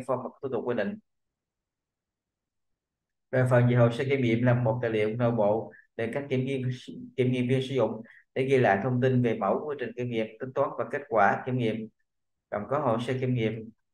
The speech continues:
quy trình thao tác chuẩn và các hồ sơ tài liệu khác. Rồi,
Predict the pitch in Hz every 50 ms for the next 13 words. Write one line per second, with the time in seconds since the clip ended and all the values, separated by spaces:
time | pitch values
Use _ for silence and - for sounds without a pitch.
0 | _ - - 131 131 131 117 107 123 127 120 - - - - 110 104 104 107 -
1 | - 123 123 - - 147 135 113 113 - 131 123 113 107 101 98 101 - 151 151
2 | 165 160 - _ _ - - _ _ - - - _ _ _ _ _ _ _ _
3 | _ _ _ _ _ _ _ _ _ _ _ _ _ _ _ _ _ _ _ _
4 | _ _ _ _ _ _ _ _ _ _ _ _ _ _ _ _ _ _ _ _
5 | _ _ _ _ _ _ _ _ _ _ _ _ _ _ _ _ _ - 131 127
6 | 123 120